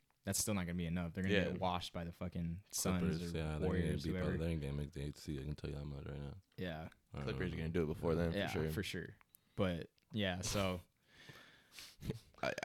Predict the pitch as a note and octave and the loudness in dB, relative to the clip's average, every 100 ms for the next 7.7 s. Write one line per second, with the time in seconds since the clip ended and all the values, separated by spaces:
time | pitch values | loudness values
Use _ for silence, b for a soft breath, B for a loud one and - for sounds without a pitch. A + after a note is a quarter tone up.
0 | - - - - G2 C#3 A#2+ F2+ F2+ F2+ | 0 0 -2 6 8 10 10 10 6 8
1 | F#2 E2+ E2+ E2+ E2+ F2 - G#2 G#2+ E2+ | 8 10 10 10 10 8 8 10 10 10
2 | C2+ G2 G2 F2+ D#2+ C#2 - - F#2 E2+ | 8 6 6 4 4 2 -6 -2 0 0
3 | D2+ B1 D2 - - F2+ - E2 F2+ - | -2 -4 -4 -8 0 2 4 4 2 2
4 | D#2 F#2+ F2 F#2 F#2+ F#2+ E2 F2+ F2+ F2 | 2 2 2 4 4 4 4 6 8 8
5 | G2 F#2+ G2 G2 E2 C#2+ - - - - | 6 6 2 0 0 0 -4 -4 -2 4
6 | B2 B2+ G2 - A2 G#2+ F2+ G2+ G#2 A2 | 6 6 4 2 2 2 4 4 4 2
7 | G#2 - G2+ F2+ - - | -2 -4 -2 -2 -2 -4